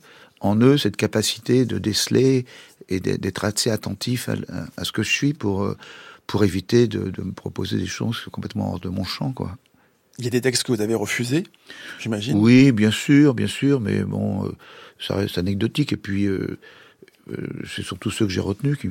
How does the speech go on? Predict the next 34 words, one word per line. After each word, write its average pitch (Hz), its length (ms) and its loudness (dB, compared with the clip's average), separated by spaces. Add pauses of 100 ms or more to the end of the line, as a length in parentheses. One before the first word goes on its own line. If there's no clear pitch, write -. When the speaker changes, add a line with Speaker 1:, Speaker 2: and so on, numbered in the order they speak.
Speaker 1:
sont - 200 -4
importants, - 480 -6
quoi. - 120 -12 (380)
Speaker 2:
Avec 147 280 2
une 156 100 8
marge 160 240 6
de 147 60 4
manœuvre 147 280 6
de, 131 240 4
de 127 160 0
négociation 151 720 4 (200)
aussi, 185 440 0
euh, 110 420 0
si, - 320 -4
dans, 135 200 0
dans, 127 160 0
dans, 123 180 2
dans 123 140 2
ce - 140 -2
travail, 165 360 2
s'il - 140 -2
y 127 40 4
a 117 40 0
des 131 80 4
mots 139 120 2
qui 127 160 -2
vous 113 120 -6
plaisent 131 240 -4
pas, 156 240 0
une 147 80 0
façon 131 320 0
de 139 60 4
dire, 143 180 4
vous, 131 160 -4